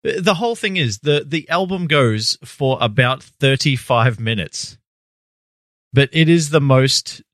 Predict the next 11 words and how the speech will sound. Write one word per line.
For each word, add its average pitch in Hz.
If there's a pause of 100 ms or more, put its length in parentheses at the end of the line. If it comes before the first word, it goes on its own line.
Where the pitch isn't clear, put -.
joyous 135
<laughs> -
thirty-five 131
minutes 113 (560)
that 113
a 113
young 117
man, 107 (100)
uh, 98
will 101
ever 90